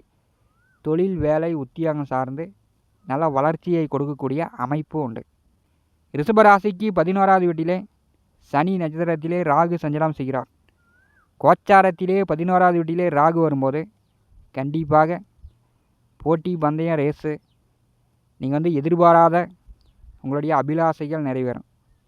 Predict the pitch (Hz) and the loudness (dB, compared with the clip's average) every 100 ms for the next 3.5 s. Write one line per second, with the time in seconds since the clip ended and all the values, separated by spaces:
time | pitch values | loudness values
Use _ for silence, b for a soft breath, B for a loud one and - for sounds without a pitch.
0 | _ 135 143 170 160 143 156 175 165 - | _ -4 -2 -2 -4 -6 -2 2 0 0
1 | 160 147 143 139 151 147 139 156 160 156 | -4 -2 -4 -4 -6 -6 -4 0 0 0
2 | 151 143 139 135 135 143 135 147 156 143 | -2 -4 -4 -6 -6 -6 -6 -2 -2 -2
3 | 147 139 131 123 127 | -4 -4 -4 -6 -8